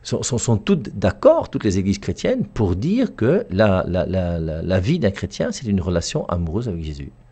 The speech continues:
Selon les adventistes, alors on peut mettre selon les catholiques, selon les protestants, selon tous les chrétiens, selon le christianisme, hein, le christianisme est une relation avec une personne qui s'appelle Jésus-Christ. Et non une simple liste de croyances.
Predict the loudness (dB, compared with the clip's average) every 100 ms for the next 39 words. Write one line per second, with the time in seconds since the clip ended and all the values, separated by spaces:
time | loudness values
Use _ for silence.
0 | -20 -20 -20 -20 -20 _ -20 -12 0 4
1 | 4 4 2 0 -2 0 0 0 -4 -14
2 | -18 -2 0 2 4 2 0 0 0 2
3 | 0 2 2 0 0 0 0 0 -2 -2
4 | -2 -2 -2 -2 -2 -2 0 0 0 0
5 | -2 -4 -2 -2 -2 -6 -18 -20 -8 -2
6 | 2 2 2 0 -4 -4 -4 0 2 2
7 | 0 0 -2 -14 -14 -4 0 0 -2 -4
8 | 0 0 0 -2 -6 0 0 2 2 2
9 | 0 -2 -4 -2 -2 -4 -2 -4 -2 -4
10 | -4 -6 -6 -8 -8 -6 -6 -6 -10 -14
11 | -18 -20 -20 -20 -20 -20 -18 -16 -4 6
12 | 8 10 8 4 -8 0 2 4 4 4
13 | 4 2 0 -4 -4 -4 -2 -4 -8 -14